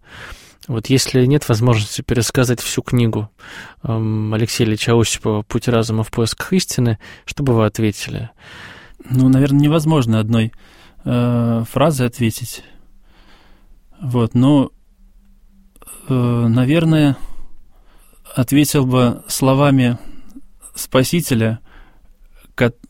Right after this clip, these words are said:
Speaker 2: к-, об-, адресованные, э, точнее, а, а, с-, а, словами апостола Андрея, адресованные Нафанаилу. «Приди и вишть».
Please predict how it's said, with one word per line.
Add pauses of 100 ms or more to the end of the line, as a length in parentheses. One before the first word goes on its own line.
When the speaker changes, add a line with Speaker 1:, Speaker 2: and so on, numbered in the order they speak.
Speaker 2:
к-,
об-,
адресованные, (560)
э,
точнее,
а,
а,
с-,
а,
словами
апостола (580)
Андрея,
адресованные
Нафанаилу. (800)
«Приди
и
вишть».